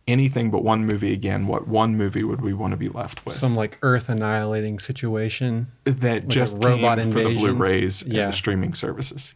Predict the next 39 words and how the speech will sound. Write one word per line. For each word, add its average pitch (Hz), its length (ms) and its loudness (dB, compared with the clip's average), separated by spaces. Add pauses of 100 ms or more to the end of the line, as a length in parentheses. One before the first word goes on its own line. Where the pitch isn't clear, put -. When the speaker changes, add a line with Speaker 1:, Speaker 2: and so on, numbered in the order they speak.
(120)
Speaker 1:
Yes. 113 80 -2
Speaker 2:
Yeah. 98 160 -2 (560)
Speaker 1:
Yes. - 320 -16 (120)
Speaker 2:
Hmm. 95 240 -2
Speaker 1:
So - 160 0
you 92 140 0
ready 117 160 4
to 110 60 -2
start 135 200 2
with 135 100 -4
two 135 140 2
thousand 127 260 2
nineteen? 143 540 0 (160)
Speaker 2:
Well, 107 160 0
that's 120 280 2
a 113 40 -4 (240)
good 135 160 2
place 120 200 -2
to 139 60 -8
start. - 260 -6
Speaker 1:
Okay. 101 380 0
Speaker 2:
Yeah. 123 140 -2
Speaker 1:
Now, 143 260 2 (220)
even 233 320 2
though 185 140 4
we 160 260 2
just 156 440 0
did 160 160 4
a 117 140 4
Best 127 300 2
Films 123 280 2
of 104 60 -6
two 127 140 0
thousand 110 360 2
nineteen 113 600 0
Speaker 2:
Hmm. 131 60 2
Speaker 1:
episode 113 600 0 (360)
before 107 320 4
Christmas, 107 580 0